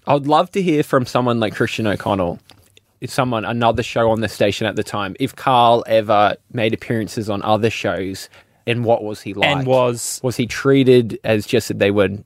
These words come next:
Speaker 1: they were, because there's the tall baby thing. There is certainly a s-, personality that would go, "Oh, you mean long," and doesn't laugh at it and just answers the question straight.
Speaker 2: And is very sincere in
Speaker 1: Yeah.
Speaker 2: there. Yeah. Oh, yeah, yeah, yeah, yeah.
Speaker 1: Yeah.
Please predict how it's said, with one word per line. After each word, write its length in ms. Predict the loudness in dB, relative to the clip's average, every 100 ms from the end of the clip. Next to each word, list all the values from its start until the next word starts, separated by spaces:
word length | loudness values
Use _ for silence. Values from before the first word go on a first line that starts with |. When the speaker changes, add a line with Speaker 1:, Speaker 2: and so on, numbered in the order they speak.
| _ _ _
Speaker 1:
they 140 | 0 0
were, 120 | 0 -8 -18 -20 0
because 300 | 2 4 0
there's 340 | 2 4 2 -4
the 220 | 0 0
tall 260 | 4 2 4
baby 360 | 4 4 2
thing. 280 | -2 -4 -4
There 200 | -2 -2
is 80 | 0
certainly 580 | 2 2 2 -2 -4 -4 -4
a 40 |
s-, 140 | -4 -2
personality 680 | 4 4 4 2 4 4
that 160 | 4 2
would 140 | 2
go, 240 | 2 2 0 0
"Oh, 100 | 0
you 220 | 0 -2
mean 220 | 0 0
long," 380 | 0 0 -2 -16 _ _ _ _ _
and 140 | -2 2
doesn't 240 | 2 2
laugh 260 | 0 0 0
at 80 |
it 200 | 0 -2 -4
and 320 | -8 -8 -6
just 200 | -4 0
answers 320 | 0 -2 -4 -4
the 80 |
question 380 | 0 -2 -2 -10
straight. 320 | -14 -12 -6 -2
Speaker 2:
And 160 | 0
is 80 | 2
very 220 | 2 0
sincere 500 | -2 -8 -4 0 0
in 80 | 0
Speaker 1:
Yeah. 100 | -2
Speaker 2:
there. 160 | -2 -6
Yeah. 240 | -2 0 2
Oh, 120 | 0
yeah, 360 | 0 0 2
yeah, 200 | 2 2 2
yeah, 180 | 2
yeah. 360 | 2 2 0 -4
Speaker 1:
Yeah. 200 | -8 -10